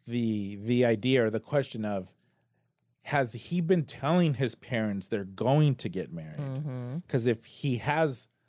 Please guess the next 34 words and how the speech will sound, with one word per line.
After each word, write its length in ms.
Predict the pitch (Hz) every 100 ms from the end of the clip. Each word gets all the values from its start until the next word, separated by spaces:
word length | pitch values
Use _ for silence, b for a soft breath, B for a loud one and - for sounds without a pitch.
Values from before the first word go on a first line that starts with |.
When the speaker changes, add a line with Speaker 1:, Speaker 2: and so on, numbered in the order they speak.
| _ -
Speaker 1:
been 220 | 104 120 117
saying 440 | 135 117 110 107
that, 340 | 104 95 92 98
then 360 | 104 98 90 - b b b b b
it 100 | 110
was 180 | 104 95
destined 480 | 117 117 - 104 -
to, 400 | 113 92 87 82 - - -
it 60 | 107
was 160 | 95
destined 380 | 107 107 113 90
to 100 | 95
fail. 400 | - 101 90 - -
Speaker 2:
Right. 400 | 165 127 117 - _ B B
Well, 320 | 220 202 -
we 140 | 214 254
did 240 | 381 427
learn 240 | 185 190
something 500 | 190 160 - 139 127 - -
interesting, 760 | 165 - 139 - 135 123 123 - - - 170
like, 200 | 165 165
right 360 | 139 147 190 190
at 140 | 170
the 60 | 156
beginning 480 | 156 143 151 147 135
of 120 | 131
his 180 | 147 135
mom's 540 | 131 127 127 127 - - _
full 340 | - 131 131 123
and 240 | 160 -
total 480 | - 143 135 117 127 127
meltdown 1080 | 139 139 165 156 - 196 - 240 247 269 359 587
<laughs> 120 | 349
that 300 | 180 165 -